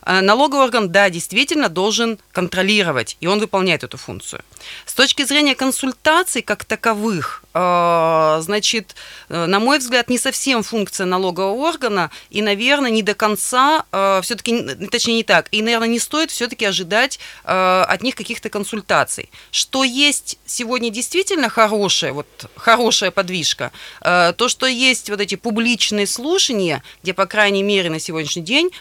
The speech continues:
можно услышать подходы налогового органа к тем или иным вопросам.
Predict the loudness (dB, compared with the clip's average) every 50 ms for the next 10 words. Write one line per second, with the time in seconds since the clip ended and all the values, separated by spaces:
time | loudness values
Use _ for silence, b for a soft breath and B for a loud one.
0 | B _ -2 2 2 2 2 0 -2 -4 -4 -4 -4 -4 -2 0 0 -2 -4 -2
1 | -4 -4 -2 -2 -8 -4 -2 0 4 4 4 4 2 0 -2 -2 -4 b b b
2 | b -2 0 0 2 2 0 0 0 0 0 2 0 0 0 0 0 -2 -2 -2
3 | -2 -2 0 0 0 0 0 0 -2 -2 -4 -6 -8 -6 -8 -8